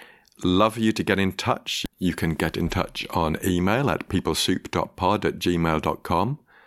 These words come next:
On Twitter, please follow me on the dedicated account for the podcast,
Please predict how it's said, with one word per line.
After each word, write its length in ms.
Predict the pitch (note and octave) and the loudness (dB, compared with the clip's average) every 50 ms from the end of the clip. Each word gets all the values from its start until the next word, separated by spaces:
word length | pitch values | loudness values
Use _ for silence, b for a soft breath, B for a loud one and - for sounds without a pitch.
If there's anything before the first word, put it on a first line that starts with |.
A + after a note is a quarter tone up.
| B B B B B B B B | B B B B B B B B
On 160 | G2 G2+ F#2+ | 2 2 2
Twitter, 440 | - - - C#3+ - - - E2 C#2+ - | 2 2 0 0 2 2 2 2 2 0
please 400 | - - G#2 A2+ A#2+ A2 - - | 0 0 2 4 4 2 2 2
follow 260 | - A2 G#2 G#2 G2+ | 4 4 6 6 4
me 160 | F#2 G#2 G2+ | 4 4 4
on 240 | F#2+ F#2 G2 G2 F2+ | 4 4 4 4 4
the 220 | F2+ F2+ F2 E2+ | 4 4 2 2
dedicated 680 | E2 - F2+ F2 E2+ F#2+ - - F#2 F2 - - E2+ | 2 0 0 0 0 0 0 0 0 0 0 0 -2
account 420 | - - - - G2 G2 A2 - - | -2 -2 -2 0 0 0 0 0 -4
for 120 | - - | -8 -8
the 80 | - - | -8 -6
podcast, 720 | - - D#2+ C#2+ - - - D#2+ D#2+ F#2+ A2 - - - | -2 -2 -2 -2 -2 -4 -4 -2 -2 -2 -2 -4 -8 -10